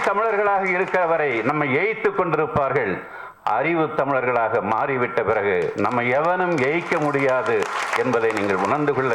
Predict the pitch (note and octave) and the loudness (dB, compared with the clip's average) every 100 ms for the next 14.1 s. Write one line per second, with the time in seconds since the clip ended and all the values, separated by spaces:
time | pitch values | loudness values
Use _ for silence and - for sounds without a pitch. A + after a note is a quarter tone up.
0 | A2+ A2 G2+ F#2 - - - - - - | 0 0 0 -2 -4 -10 -14 -14 -18 -20
1 | - - - _ A2 A#2 B2+ C3 A2+ A2 | -20 -20 -20 _ -4 -2 -2 0 2 0
2 | A2+ C#3 A#2+ A#2 C#3 C3+ C3 B2+ C#3 D#3+ | 0 0 0 0 0 0 0 0 -2 -4
3 | D3+ - - - - - - - - - | -8 -18 -20 -20 -20 -20 -20 -20 -20 -20
4 | - _ _ _ _ - - _ _ - | -20 _ _ _ _ -20 -20 _ _ -20
5 | _ _ _ _ _ _ _ _ _ _ | _ _ _ _ _ _ _ _ _ _
6 | _ _ - A2+ G#2+ - B2+ D#3+ D3+ C3 | _ _ -8 -4 -2 -2 -2 0 0 0
7 | A#2 G#2+ A#2 G#2+ G#2+ - E2+ F2 D#2+ - | 0 -2 -2 0 0 -2 0 0 0 -6
8 | - - _ _ - - - - _ _ | -16 -20 _ _ -20 -20 -20 -20 _ _
9 | - _ _ _ _ _ _ _ - A2+ | -20 _ _ _ _ _ _ _ -6 -2
10 | C3+ C3 - A#2 G2 - - - - _ | 0 -2 -2 0 0 -2 -10 -20 -20 _
11 | _ - - - G#2+ A2+ D#3 D#3 E3+ F3 | _ -20 -20 -4 -2 0 -2 -2 0 0
12 | F#3+ F#3 D3 D#3+ D3+ C#3+ G#2+ - - - | 0 0 0 0 2 2 0 -2 -12 -4
13 | A2+ C#3 C#3+ C3+ B2+ - A2 G#2+ A2 F2+ | 0 2 0 0 0 0 0 0 0 0